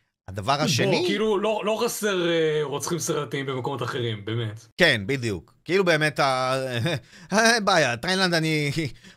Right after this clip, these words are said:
Speaker 1: אני לא אגיע לתאילנד כי יש שם רוצח.
Speaker 2: <laughs>
Speaker 1: המצב
Speaker 2: אני לא
Speaker 1: השני
Speaker 2: אגיע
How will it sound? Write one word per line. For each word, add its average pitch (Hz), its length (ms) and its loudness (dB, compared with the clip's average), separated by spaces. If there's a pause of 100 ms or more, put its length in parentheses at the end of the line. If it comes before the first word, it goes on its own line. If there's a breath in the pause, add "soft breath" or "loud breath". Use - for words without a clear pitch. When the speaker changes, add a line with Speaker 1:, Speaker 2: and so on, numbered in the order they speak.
Speaker 1:
אני 160 160 4
לא 214 80 6
אגיע 190 180 6
לתאילנד 160 340 4
כי 135 80 -4
יש 131 100 0
שם 127 140 -4
רוצח. 110 480 -4
Speaker 2:
<laughs> - 1600 -10
Speaker 1:
המצב 117 480 2
Speaker 2:
אני 208 60 2
לא 214 60 -2
Speaker 1:
השני 151 360 2
Speaker 2:
אגיע 269 160 2